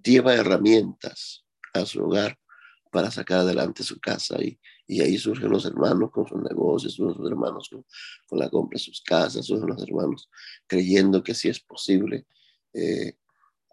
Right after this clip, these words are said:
eh, salir adelante con su familia y prosperar. Y el siguiente punto es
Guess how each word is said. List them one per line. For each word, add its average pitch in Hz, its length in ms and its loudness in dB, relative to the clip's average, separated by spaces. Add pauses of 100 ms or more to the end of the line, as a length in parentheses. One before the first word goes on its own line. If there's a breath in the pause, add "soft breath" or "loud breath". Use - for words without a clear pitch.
(240)
eh, - 440 -8 (500)
salir 98 420 4
adelante 87 380 4
con 92 140 -4
su - 80 -14
familia 87 480 0
y - 80 -4
prosperar. - 520 -8 (520 loud breath)
Y 98 120 8
el 101 100 8
siguiente 107 840 6
punto 110 440 2
es - 320 -4